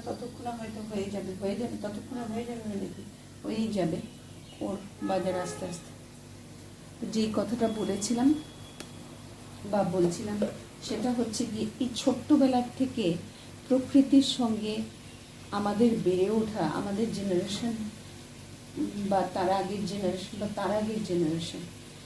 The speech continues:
প্রতিটা জেনারেশনে বেড়ে ওঠাটা এখনকার দিনের জেনারেশনের পক্ষে সম্ভব হচ্ছে না। এবং এই সম্ভব হচ্ছে না বলেই প্রকৃতির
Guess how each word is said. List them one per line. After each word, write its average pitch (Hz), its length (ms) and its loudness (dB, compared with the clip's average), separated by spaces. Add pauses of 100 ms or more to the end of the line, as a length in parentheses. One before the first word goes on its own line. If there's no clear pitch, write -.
(260)
প্রতিটা 254 340 4 (100)
জেনারেশনে 226 560 2 (140)
বেড়ে 175 200 10 (100)
ওঠাটা 208 380 -4 (300)
এখনকার 285 500 8 (100)
দিনের 220 300 -2 (100)
জেনারেশনের 196 720 -6
পক্ষে 180 240 -8 (140)
সম্ভব 175 340 0 (100)
হচ্ছে 156 360 -2
না। 302 80 -2 (760)
এবং 214 180 2 (280)
এই 226 80 2 (120)
সম্ভব 226 360 4 (120)
হচ্ছে 233 320 -2 (100)
না 240 60 0 (140)
বলেই 208 320 0 (720)
প্রকৃতির 269 560 6